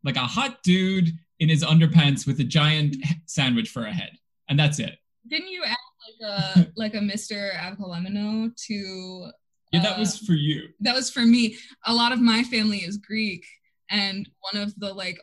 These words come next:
Speaker 2: only Greek things that I can cook is this, like, really wonderful chicken soup. And then I think you just named a guy.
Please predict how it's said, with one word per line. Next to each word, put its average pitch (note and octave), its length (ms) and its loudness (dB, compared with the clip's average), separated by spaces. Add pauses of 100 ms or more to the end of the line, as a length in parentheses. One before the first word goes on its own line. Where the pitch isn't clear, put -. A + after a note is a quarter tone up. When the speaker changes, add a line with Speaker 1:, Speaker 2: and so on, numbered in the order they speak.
Speaker 2:
only G3+ 320 -4
Greek F#3+ 260 -12
things G#3 220 -8
that F#3 80 -10
I F3+ 80 -10
can F3 280 -10
cook F3 280 -8
is E3+ 180 -12
this, E3+ 240 -12
like, F3 200 -14
really F3+ 360 -10
wonderful E3+ 1040 -12
chicken F3 420 -10
soup. F3 400 -12 (120)
And F#3+ 120 -12
then F#3 100 -12
I G3+ 80 -4
think A3+ 200 0
you A3+ 80 -2
just A3+ 200 -4
named F#3+ 360 -4
a G3 80 -12
guy. E3 420 -10